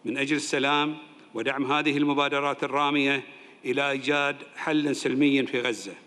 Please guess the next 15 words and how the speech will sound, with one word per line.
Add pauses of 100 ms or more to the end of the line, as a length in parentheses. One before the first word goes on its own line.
(720)
فلنعمل
معًا
بلا
كلل (680)
من
أجل
تخفيف
معاناة
الشعب
الفلسطيني (760)
واستعادة
الأمن
والاستقرار
في
المنطقة،